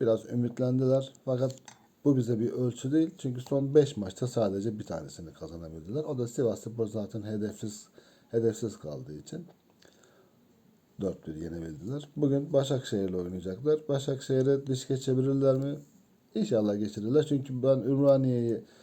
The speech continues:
takdir ediyorum. Hem kısıtlı bir, bir, e, oyuncu kadrosuyla oynuyorlar. İyi mücadele ediyorlar.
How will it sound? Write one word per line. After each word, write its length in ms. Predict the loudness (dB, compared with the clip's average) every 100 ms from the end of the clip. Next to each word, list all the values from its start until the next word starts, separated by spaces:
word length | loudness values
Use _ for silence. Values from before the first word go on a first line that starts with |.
| -20 _
takdir 340 | 0 0 4 6
ediyorum. 480 | 8 6 4 0 -8
Hem 180 | -4 -4 -4 -14
kısıtlı 540 | -18 -8 -8 -2 0 4
bir, 220 | 4 2
bir, 200 | -2 -4 -18 _ _ _ _ -4
e, 60 | 2 2
oyuncu 460 | 4 4 4 2
kadrosuyla 680 | 0 0 0 0 0 0 0 -4 0
oynuyorlar. 640 | 2 4 2 2 0 -4 -20 _ _ _ _ -4
İyi 160 | 2 6
mücadele 480 | 8 10 8 8 6
ediyorlar. 500 | 6 4 4 0